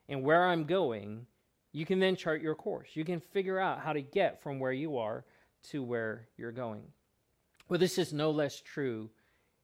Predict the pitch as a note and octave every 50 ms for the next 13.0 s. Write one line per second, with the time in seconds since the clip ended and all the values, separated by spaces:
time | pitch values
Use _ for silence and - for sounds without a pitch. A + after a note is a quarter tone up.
0 | _ _ _ C3+ B2 B2 B2 A#2 A2+ A2+ A#2+ C3 B2+ B2 A#2+ G#2+ A2 G#2 G#2+ A2+
1 | A2 - _ _ _ _ - B2 A2 - B2+ A#2 A2 A2 A#2 A#2 A#2 C3+ C#3 _
2 | _ _ _ _ _ _ _ _ _ _ _ _ _ _ _ _ _ _ _ _
3 | _ _ D#3+ D#3+ D#3 D#3 D3 D3 F3 G#3 A#3+ A#3 - - G#3+ F#3+ F3 D#3 D3 D3+
4 | E3+ F#3+ F#3+ - - - - G3+ G3+ D#3+ C#3+ D3+ D#3+ D#3+ C#3+ A#2 A2 A2 A#2+ A#2+
5 | - - D#3 D3 C#3 C#3 C#3+ D#3 D#3+ D3+ C3+ B2+ B2+ A#2+ A#2 B2+ B2+ B2+ C3 B2+
6 | C3 C#3+ C3+ C3 B2 A2+ G#2+ A2 G#2+ A2 A2 - B2 B2+ A#2+ A#2 A#2 B2 B2 B2
7 | A#2+ A2+ A2+ A2+ A2 - _ _ - C3 A#2+ B2 A#2+ A#2 A2+ A2 A2 A2 - _
8 | _ - - - A#2 A2+ A2+ A#2+ D3 D3 B2+ A2+ C3+ - _ _ _ _ _ _
9 | _ _ _ _ _ _ - - G3 F#3 F3+ - G#3+ G3+ A3+ C4+ C#4 D4+ A3+ -
10 | - G#3+ G3 F3+ D#3+ D#3+ D3+ D3+ D3+ D3 C3+ - - G#3 B3+ C#4+ D4 B3 F#3+ F#3+
11 | D3+ C3 A#2+ A#2+ A2 G2+ G2 F#2+ G2 A2 C#3 C#3 E3 G3 A#3 - - B3 B3 F#3+
12 | - E3 C#3+ D#3 F#3 G#3+ A3 G3+ D#3 C#3+ C3+ B2+ A#2+ B2 C3 B2+ C3+ C#3 A2+ A2